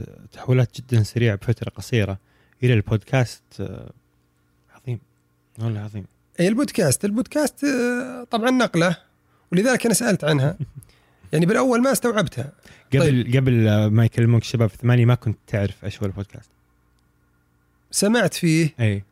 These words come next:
Speaker 1: بس
Speaker 2: سمعت على خفيف.
Speaker 1: أي.
Speaker 2: لكني ما كنت أعرف عنه معلومات
Speaker 1: جميل.
Speaker 2: كثيرة. وال-،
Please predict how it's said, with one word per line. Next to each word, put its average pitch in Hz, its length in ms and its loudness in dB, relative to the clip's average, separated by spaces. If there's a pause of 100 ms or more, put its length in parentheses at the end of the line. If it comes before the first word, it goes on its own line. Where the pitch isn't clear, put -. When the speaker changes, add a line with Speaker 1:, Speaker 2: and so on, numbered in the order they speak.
Speaker 1:
بس - 40 -8
Speaker 2:
سمعت 180 360 2
على 165 140 2
خفيف. 160 440 -2 (280)
Speaker 1:
أي. 101 80 -16 (380)
Speaker 2:
لكني 196 320 0
ما 214 140 2
كنت 151 220 -2
أعرف 147 220 -2
عنه 156 120 0
معلومات 151 480 0
Speaker 1:
جميل. 110 180 2
Speaker 2:
كثيرة. 107 140 -4 (560)
وال-، 165 1040 0